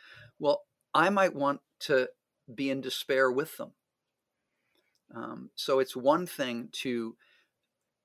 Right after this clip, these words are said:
really have an empathy for other people, but it's also important to realize, "But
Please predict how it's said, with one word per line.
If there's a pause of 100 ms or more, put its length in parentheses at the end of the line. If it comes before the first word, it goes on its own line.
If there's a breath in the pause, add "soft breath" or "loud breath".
(120)
really
have
an
empathy
for
other
people,
but
it's
also
important
to
realize, (380 loud breath)
"But